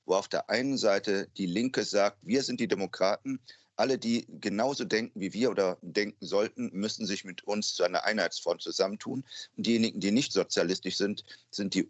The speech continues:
Antidemokraten, sind die Faschisten, sind die Feinde, und das ist eine Entwicklung, die auf Dauer jedenfalls nicht aushaltbar ist, weil sie unsere freiheitlich-demokratische Grundordnung zerstört.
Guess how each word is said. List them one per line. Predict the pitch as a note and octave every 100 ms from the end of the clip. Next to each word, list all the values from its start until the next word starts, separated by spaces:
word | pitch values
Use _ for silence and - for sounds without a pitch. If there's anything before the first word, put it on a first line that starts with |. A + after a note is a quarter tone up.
| -
Antidemokraten, | A#2 C3 C3 A#2+ A2+ G#2+ - G#2 -
sind | G2 F#2+
die | E2+
Faschisten, | E2+ - A2+ - -
sind | G2+ F#2+ F#2+
die | F2
Feinde, | - - F2 F2+ E2+ C2+ - - - - _
und | G2+ F#2+ - - _
das | A#2+ A#2
ist | - B2 -
eine | G2+ G2
Entwicklung, | E2 D#2+ G2+ - G#2 G2
die | F#2 F2+ D#2+ -
auf | F#2 -
Dauer | - E2 G#2+ A2
jedenfalls | G2 F#2+ - F#2 F2+ -
nicht | F#2+ E2+ -
aushaltbar | F#2 - F2+ F2 - E2+
ist, | D2+ -
weil | E2 -
sie | C#2
unsere | D2+ - D2+ _ - - _ _
freiheitlich-demokratische | - F2+ F2 F2 F2+ F2+ - E2+ E2+
Grundordnung | - F2+ F2+ - D2 - - D2+
zerstört. | - D2+ - C2 A1+ -